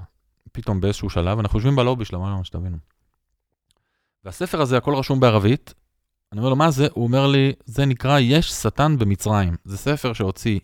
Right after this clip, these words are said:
איזה אימאם על כת השטן במצרים. עכשיו יש שם כל מיני דברים, פנטגרם וצלב הפוך, ואתה קולט כל מיני סיפורים ועניינים, והוא כאילו בא להזהיר את המוסלמי איך להיזהר מכת השטן.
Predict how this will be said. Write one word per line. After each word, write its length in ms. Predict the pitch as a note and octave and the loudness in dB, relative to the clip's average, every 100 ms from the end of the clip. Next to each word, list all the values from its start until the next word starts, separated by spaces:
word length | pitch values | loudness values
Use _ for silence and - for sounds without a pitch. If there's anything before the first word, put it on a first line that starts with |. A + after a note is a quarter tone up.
| - | -2
איזה 260 | G2+ F2+ G2 | -2 0 0
אימאם 400 | G2 F#2 F#2 B2 E3 - _ _ _ _ _ _ | 2 4 4 4 0 -8 _ _ _ _ _ _
על 120 | F2 - | -18 -6
כת 200 | C#3 C3 | -4 -4
השטן 480 | - F#2+ G#2 A#2+ D3+ _ _ _ _ _ _ | -6 -6 -4 -6 -6 _ _ _ _ _ _
במצרים. 540 | F#2 G2+ G2+ A2+ G#2 F2 | -6 -4 -2 0 0 0
עכשיו 220 | - C3 | -2 -2
יש 80 | C#3 | -2
שם 100 | C3 | -4
כל 260 | - C3 | 0 4
מיני 160 | C3 A#2+ | 4 2
דברים, 240 | F#2 E2 C#2 | 0 -4 -6
פנטגרם 680 | - F2+ F2+ F2 F2+ F2+ F2 E2+ | -6 -6 -6 -8 -6 -4 -4 -6
וצלב 300 | - F2 D#2+ | -4 -4 -4
הפוך, 480 | - F2+ F2 - E2 | -4 -2 -2 -4 -4
ואתה 220 | E2+ - | -4 -4
קולט 260 | F2 F2 | -4 -4
כל 140 | - F2+ | -2 -2
מיני 180 | F2+ F2 | 0 -2
סיפורים 580 | - F#2+ F2 F2 G2 F#2+ | -4 -8 -4 -2 0 0
ועניינים, 420 | F2 F2 F#2+ A2+ | -2 -2 0 0
והוא 120 | G2 A2 | 0 -4
כאילו 260 | C3 C3 | -2 0
בא 140 | A#2 B2+ | 2 2
להזהיר 340 | A#2 A2 A#2+ | 2 0 -2
את 80 | A#2 | -2
המוסלמי 560 | A2+ B2 A#2+ A2+ G#2+ | -2 -2 -4 -2 0
איך 140 | G#2+ - | 0 0
להיזהר 400 | G#2+ F#2+ G#2 G#2 | -2 0 0 0
מכת 340 | G2 F#2 G2+ | -2 0 -2
השטן. 360 | - F#2 F#2 F2 | -2 -4 -2 -4